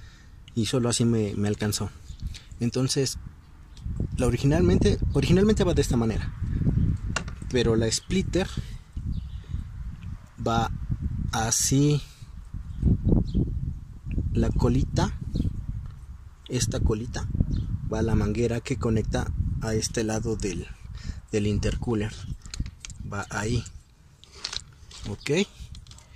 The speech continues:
Entonces, para pronto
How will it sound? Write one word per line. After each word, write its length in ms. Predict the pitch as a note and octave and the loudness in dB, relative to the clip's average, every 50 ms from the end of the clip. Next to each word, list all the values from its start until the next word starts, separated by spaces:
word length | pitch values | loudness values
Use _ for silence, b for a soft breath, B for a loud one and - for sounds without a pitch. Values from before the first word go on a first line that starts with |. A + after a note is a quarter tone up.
| B B B B B B B B B - | B B B B B B B B B -6
Entonces, 920 | A2+ A#2 - - - - D3+ D3 C#3+ - - D#3 D#3 D3 - - - - - B B B B B B B B B B B B - - | -6 -6 -6 -4 -2 0 2 2 2 0 0 0 0 0 -2 -2 -4 -6 -8 B B B B B B B B B B B B -10 -6
para 220 | - A2+ A#2 C3 B2+ | -4 -2 -2 -2 0
pronto 420 | - G3+ E3+ B2+ A2 - G#2 | 0 0 0 0 0 -2 -6